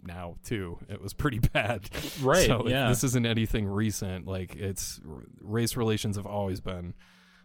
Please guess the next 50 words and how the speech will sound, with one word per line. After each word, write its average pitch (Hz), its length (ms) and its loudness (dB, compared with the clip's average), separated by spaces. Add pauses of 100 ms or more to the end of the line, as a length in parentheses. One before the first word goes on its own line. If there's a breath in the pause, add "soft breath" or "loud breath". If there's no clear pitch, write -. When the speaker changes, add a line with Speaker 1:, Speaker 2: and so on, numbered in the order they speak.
(120)
Speaker 1:
a 104 80 -4
major 98 360 0
thing, 98 220 -2
especially - 400 0
in 101 80 2
Los 92 220 -4
Angeles. 90 540 -6
Speaker 2:
Yes, - 600 -2
yes, 113 320 0
indeed. 110 460 2
And 107 280 2
I 123 120 4
was 113 260 0 (140)
a 123 60 2
little 131 220 2
too 127 120 -4
young 117 200 2
to 101 60 -4
keep - 200 -4
up 107 120 0
with 104 120 0
that 120 200 4
or 104 180 4
understand 107 520 2
it 175 140 4
at 123 100 2
all 110 120 6
at 101 60 0
the 104 80 -8
time, 104 340 0 (480 soft breath)
and, 107 480 2
uh, 104 520 0
really 131 540 2
didn't 113 440 0
get 120 260 4 (140)
a 113 80 0
good 110 320 2
grip 120 260 2
on 113 160 4
it, 104 240 0
I 117 100 0
would 139 160 -2
say, 117 580 0 (420)
embarrassingly, 110 800 4
until 123 400 2
that 107 180 2
E 87 140 2
S 95 120 2
P 110 240 2
N 95 220 0